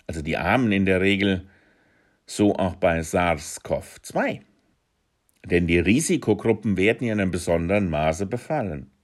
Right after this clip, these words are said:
Also verdient Gottes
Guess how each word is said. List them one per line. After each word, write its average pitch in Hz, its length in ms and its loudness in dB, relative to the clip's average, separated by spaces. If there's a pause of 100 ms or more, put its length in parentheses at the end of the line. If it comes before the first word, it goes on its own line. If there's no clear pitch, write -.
(1200)
Also 85 640 4 (840)
verdient 120 720 2
Gottes 120 520 4